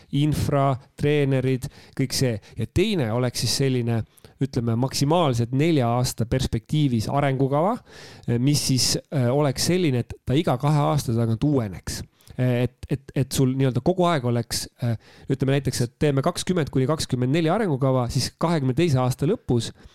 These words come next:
äh, ta uuendatakse, tehakse juba kakskümmend kaks kuni kakskümmend kuus. Ehk siis, et ta kogu aeg niimoodi läheks edasi. Et minu, äh, äh, noh, nagu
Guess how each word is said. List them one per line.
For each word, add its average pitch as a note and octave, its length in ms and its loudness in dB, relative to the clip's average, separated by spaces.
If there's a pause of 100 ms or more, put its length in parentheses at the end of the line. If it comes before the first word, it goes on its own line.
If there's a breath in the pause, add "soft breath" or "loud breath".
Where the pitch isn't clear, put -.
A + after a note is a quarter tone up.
(320 soft breath)
äh, A#2+ 400 0
ta C3 80 -2
uuendatakse, C#3+ 720 0
tehakse C#3+ 320 0
juba C3 160 -2
kakskümmend - 320 -2
kaks F3 160 -4
kuni C3+ 160 2
kakskümmend C3+ 320 -2
kuus. C#3 320 4 (240 loud breath)
Ehk C#3 160 2
siis, C3+ 140 4
et - 100 -16
ta D3 160 0
kogu E3+ 160 4
aeg C3+ 160 2
niimoodi C3+ 220 2
läheks C#3+ 260 0
edasi. A2 240 0 (160 loud breath)
Et B2 140 -2
minu, F3+ 180 4 (240)
äh, A#2 200 2 (520 loud breath)
äh, - 380 -6 (180)
noh, A2 160 2
nagu B2 300 0